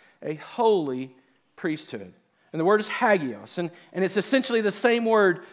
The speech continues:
that's used regularly across the New Testament as saint. One who has been made holy. The, the saints who are faithful in Christ. Th-, this is what they've been made to be. Not just separated from the world, not just separated out from the world,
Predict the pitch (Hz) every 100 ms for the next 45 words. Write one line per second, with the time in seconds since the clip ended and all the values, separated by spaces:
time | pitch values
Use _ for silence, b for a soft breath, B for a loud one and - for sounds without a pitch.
0 | - 180 208 226 190 - 202 226 214 190
1 | 180 175 220 202 - 190 185 - 190 185
2 | 165 - 160 147 - - 214 143 - B
3 | B - 214 233 226 214 151 139 214 220
4 | 220 220 B B 196 202 190 190 185 B
5 | B - - 220 208 147 98 - _ b
6 | b 180 196 196 - - 254 226 196 -
7 | 202 180 - 233 226 - 196 180 B B
8 | 185 185 - 180 151 180 208 208 254 277
9 | 233 233 208 190 185 185 214 214 226 214
10 | B B - 170 214 160 147 262 277 -
11 | - 247 247 233 226 196 165 226 240 175
12 | 151 156 202 226 262 - 233 220 196 180
13 | - 190 240 240 196 156 139 123 131